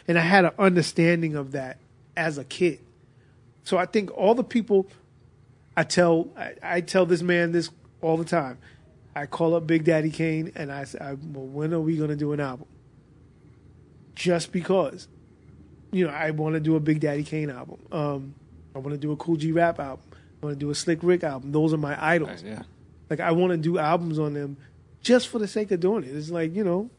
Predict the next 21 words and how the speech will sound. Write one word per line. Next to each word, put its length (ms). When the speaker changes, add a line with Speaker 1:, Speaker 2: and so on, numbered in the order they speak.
Speaker 1:
"Rick, 240
tell 160
me, 160
just 220
tell 220
some 140
stories, 420
man. 260
Like, 120
we 160
don't, 280
I 80
got 160
some 140
dope 220
beats, 300
you 60
got 140
some 120
dope 200
stories." 440